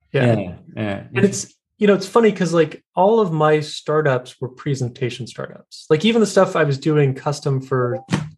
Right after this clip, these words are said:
Speaker 1: big companies were presentations. And then I got hired by the, the Discovery, well, actually a design firm that worked with the Discovery Channel,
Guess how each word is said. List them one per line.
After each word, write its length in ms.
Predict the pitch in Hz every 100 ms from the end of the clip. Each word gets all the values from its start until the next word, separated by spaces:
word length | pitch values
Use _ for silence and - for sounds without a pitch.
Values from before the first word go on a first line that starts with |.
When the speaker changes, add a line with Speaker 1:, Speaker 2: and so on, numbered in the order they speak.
| _
Speaker 1:
big 180 | - 139
companies 640 | - 196 185 135 123 120 -
were 120 | 135
presentations. 920 | 131 151 131 117 120 101 98 87 - _ _ _ _ _ _ _ _
And 180 | 151 151
then 480 | 160 156 156 151 - _ -
I 80 |
got 160 | 151 151
hired 460 | - 180 175 151 -
by 200 | 151 143
the, 180 | 135 131 - _
the 120 | 147
Discovery, 400 | 131 123 156 139 -
well, 120 | 143
actually 240 | 139 135
a 80 | 120
design 380 | 117 117 127 131
firm 200 | 135 120
that 80 | 120
worked 240 | 156 190
with 100 | 135
the 40 |
Discovery 400 | 120 131 120 113 110
Channel, 440 | 117 110 127 135